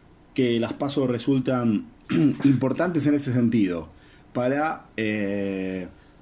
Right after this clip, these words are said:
dar por tierra con cualquier especulación que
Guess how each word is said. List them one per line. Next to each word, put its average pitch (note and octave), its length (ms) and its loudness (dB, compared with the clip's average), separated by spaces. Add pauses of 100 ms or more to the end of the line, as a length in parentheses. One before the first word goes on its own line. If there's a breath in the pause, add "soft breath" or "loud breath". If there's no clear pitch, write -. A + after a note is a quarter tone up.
dar D3 200 -2
por C#3+ 180 0
tierra E3 280 2
con C3 160 2
cualquier B2 300 0
especulación C3+ 960 0 (1160)
que D3 280 0